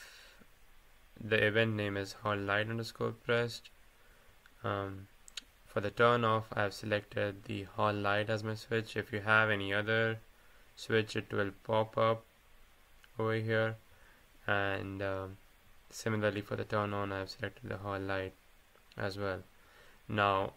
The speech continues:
I have connected my Vimo switches over here, but you can connect any others, any other smart device that you have, and accordingly make the changes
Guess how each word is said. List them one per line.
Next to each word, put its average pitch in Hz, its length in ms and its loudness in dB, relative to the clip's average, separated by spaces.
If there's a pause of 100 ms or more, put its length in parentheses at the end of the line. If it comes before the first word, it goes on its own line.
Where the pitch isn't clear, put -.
I 135 380 4
have 101 560 2
connected 104 360 -4
my 101 200 0
Vimo 110 680 -2 (200)
switches 113 640 -4
over 113 180 0
here, 113 360 0 (1300)
but 101 340 2 (360)
you 117 440 2
can 101 440 0
connect 101 380 -4 (240)
any 107 500 2 (320)
others, 98 760 -2 (580)
any 113 240 4
other 98 100 2
smart 101 440 0
device 101 400 -2
that 101 160 -6
you 101 280 -14
have, 101 460 0
and 95 320 2 (520)
accordingly 104 840 2 (840)
make 107 320 0
the 101 80 -4
changes 101 1000 -4